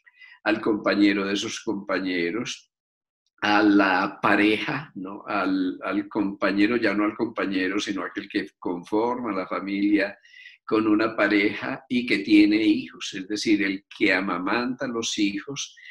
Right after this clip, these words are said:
Y así vamos ascendiendo y un día estamos en la garganta que representa volver a encontrarnos con nosotros plenamente, hacer una síntesis y dar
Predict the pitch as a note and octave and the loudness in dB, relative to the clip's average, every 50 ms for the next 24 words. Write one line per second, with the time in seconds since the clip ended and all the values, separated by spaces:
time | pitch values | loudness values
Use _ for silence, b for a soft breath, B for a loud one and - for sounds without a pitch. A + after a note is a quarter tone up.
0 | B B B B B B2+ C3 C3+ B2+ C3+ D#3 D3 D3+ D3+ D#3 D#3+ D#3+ E3 D#3+ D#3 | B B B B B 2 2 2 4 4 4 6 6 6 6 6 6 4 4 4
1 | - D3+ C#3 C#3+ E3+ F#3+ F#3+ F3+ D#3+ C3+ B2 A#2+ A#2+ A#2+ B2 A#2+ B2 B2+ C3+ C3+ | 2 2 0 2 2 2 2 4 4 6 6 6 6 6 4 4 2 2 2 2
2 | C3+ C#3+ D#3 D3+ - C#3+ B2+ C3+ C#3+ C#3 C3+ A#2 G#2+ G#2 G2+ G2 F#2+ F#2 G#2 G#2 | 2 2 2 0 0 0 0 0 0 0 0 2 2 2 2 2 2 2 2 2
3 | G#2 G2+ G2 G#2 G#2 - B2+ A#2+ - - A#2+ A2 G#2 G2 G2 - G#2 G2 G#2 - | 2 2 2 2 0 0 -2 -4 -2 0 0 2 2 0 -4 -2 -2 -2 0 2
4 | - A#2 A2 G#2+ G#2 G2+ G2+ G2+ - G#2 G#2 A#2 B2+ B2+ - B B B B B | 4 6 8 8 8 8 6 2 2 2 2 2 2 0 -4 B B B B B
5 | B - A2+ A2 A2 A#2 B2+ C3 C#3 C#3 C3 B2+ A2 G#2 B2 A#2 A#2 B2 C3+ C#3+ | B 2 2 2 4 4 4 4 4 4 2 0 0 2 2 2 4 4 2 0
6 | C#3+ - C3 A#2+ A2+ G#2+ G#2 G#2+ - C3 A#2+ B2+ D3+ D3+ - - - C3 B2+ A#2+ | 0 0 -2 0 0 2 0 0 0 0 -2 -2 -2 -4 -4 -2 0 0 2 2
7 | A#2+ A#2+ B2 A#2+ A#2 A#2+ B2+ B2 B2 A2+ A2+ - G2+ G2 G#2+ G#2+ G#2+ A#2 A#2+ - | 2 2 2 2 2 2 2 0 0 -2 -2 0 2 2 2 2 2 0 -4 -4
8 | - C3 B2+ B2+ B2 A#2+ A#2+ - A#2+ A2+ - G#2+ - - G2+ F#2 F2+ F2+ F#2 G2 | -2 0 2 2 2 0 -2 -4 -6 -6 -6 -6 -8 -6 -4 -2 0 0 0 0
9 | G#2 | -2